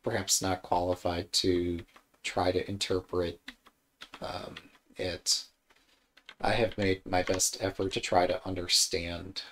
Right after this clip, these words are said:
in my <laughs> skimming of it and my reading of articles that have been written about this opinion. I'm, I've done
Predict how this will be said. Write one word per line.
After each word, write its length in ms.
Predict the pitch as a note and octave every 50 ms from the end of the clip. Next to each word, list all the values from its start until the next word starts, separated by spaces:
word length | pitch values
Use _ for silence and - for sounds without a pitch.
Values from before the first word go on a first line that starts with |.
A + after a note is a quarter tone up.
| -
in 120 | - G#2 F#2+ -
my 120 | F#2 F#2+
<laughs> 0 |
skimming 540 | G2 - - - - B2+ G2+ F#2+ F#2 F#2 F#2 -
of 200 | G2 F#2+ F#2 -
it 200 | F#2+ F#2 F#2 -
and 100 | F#2 F#2
my 80 | F2+ F2+
reading 460 | F2 F#2 G2 G2 F#2+ F#2 F#2 F#2 F2+
of 180 | F2+ F#2 F#2 - _ _ _ _ _ _ - - - - - - - - _ _ _ _ -
articles 560 | - A2 G#2+ - G#2+ - - A2+ A2 - -
that 120 | - G2+
have 80 | G2 -
been 140 | F#2+ F#2+ F#2+
written 220 | G2+ - - A#2
about 280 | G#2 F#2+ F#2 F2 F2 -
this 140 | - - -
opinion. 580 | F#2 - - F#2+ F2+ F2 F2 E2+ E2+ F2 F#2+ _ _ _ _ _ _ _ _ _ _ _ _ _ _ _ _ _ _ _ - - -
I'm, 400 | G2+ G2+ G2 F#2+ G2 G2+ G2+ - _ - - - -
I've 320 | - - - - - _
done 300 | - A2 G2+ G2+ G2+ G2